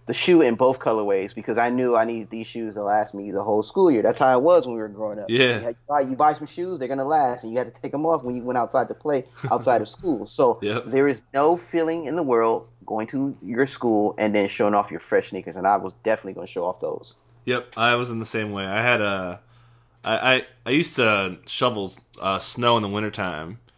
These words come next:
Speaker 2: when I was a kid, and I would make so much, for a kid, that was, you know, making even two hundred, even, like, you know, under thirteen, fourteen, making a hundred bucks a week is, like, dope.
Speaker 1: Yeah.
Speaker 2: So, like, yeah, I, I had, once that happened, my shoe game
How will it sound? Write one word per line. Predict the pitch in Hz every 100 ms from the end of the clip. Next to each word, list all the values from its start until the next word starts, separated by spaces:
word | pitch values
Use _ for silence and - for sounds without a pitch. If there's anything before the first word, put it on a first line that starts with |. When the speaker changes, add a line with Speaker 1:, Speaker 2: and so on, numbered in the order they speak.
| _ - - - -
Speaker 2:
when | 104 101
I |
was | 98 95
a |
kid, | - 92 82
and | 87
I | 120
would | 113
make | 101
so | -
much, | 107 -
for | - 120
a |
kid, | - 165 143 110
that | 113 104
was, | 104 92 - -
you | 123
know, | 92 92
making | 139 131 110 95 92 - - - - - _ _ - _
even | 151 131 101
two | 156
hundred, | 127 110
even, | 156 117
like, | 104 101
you | 165
know, | 107
under | 123 135 110
thirteen, | - 117 - 104
fourteen, | 120 110 107 98
making | 107 104
a | 92
hundred | 110 101
bucks | 101 -
a | 87
week | 98 90
is, | 87
like, | 78 -
dope. | 90 76 - _ - - - _
Speaker 1:
Yeah. | 135 123
Speaker 2:
So, | 117 107 104
like, | 101 98
yeah, | 127 120 110
I, | 120 127 123 135
I |
had, | 139 123 107 101 101 104
once | 127 139
that | 147 131
happened, | 127 117 107
my | 117
shoe | - 127
game | 117 101 90